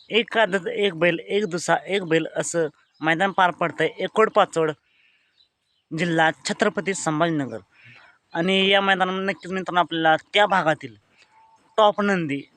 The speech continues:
टॉप पायऱ्या पळताना दिसतील, न-, मोठमोठे महारथी पळताना दिसतील. त्या-, त्याचबरोबर नवीन चेहरेसुद्धा आपल्याला पळताना पाहायला मिळतील. मित्रांनो, या मैदानात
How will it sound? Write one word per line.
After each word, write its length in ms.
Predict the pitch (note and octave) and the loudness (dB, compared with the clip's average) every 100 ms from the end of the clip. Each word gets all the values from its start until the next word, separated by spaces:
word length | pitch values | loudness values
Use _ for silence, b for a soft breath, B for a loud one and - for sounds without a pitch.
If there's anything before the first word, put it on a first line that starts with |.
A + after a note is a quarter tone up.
| C#3+ - | -4 2
टॉप 160 | F#3 - | 2 4
पायऱ्या 200 | F3+ E3 | 2 4
पळताना 340 | F3+ F3 D#3+ | 0 0 -2
दिसतील, 260 | D#3+ - D#3 | -4 -6 -4
न-, 220 | F3+ F#3+ C#3+ B B B B B B _ _ - | -4 -4 -8 B B B B B B _ _ 0
मोठमोठे 460 | G3+ A3 G#3+ G#3 | 2 4 2 2
महारथी 360 | G3 F#3 F3 E3 | 4 4 2 -2
पळताना 380 | F3 F3 E3 D#3+ | 0 2 2 -2
दिसतील. 300 | D3+ D3 C#3+ | -4 -6 -2
त्या-, 180 | E3 C#3 - | -2 -2 0
त्याचबरोबर 460 | F3+ F3+ E3+ F#3 E3+ b b - | 2 2 0 -2 -2 b b -6
नवीन 280 | F3+ F#3 F3+ | -2 0 2
चेहरेसुद्धा 380 | F#3+ F3+ F3 F#3 | 0 0 0 -2
आपल्याला 220 | F3 E3 | 0 -2
पळताना 300 | F#3 - F3+ | -2 -4 -2
पाहायला 200 | G3+ E3+ | 0 0
मिळतील. 260 | D#3 C3 A2+ - b b b b | -2 -6 -10 -18 b b b b
मित्रांनो, 360 | F#3+ G#3 A3+ A3+ | -8 -4 0 4
या 160 | G#3+ | 4
मैदानात 380 | G3+ F#3+ F3+ E3+ | 4 0 2 0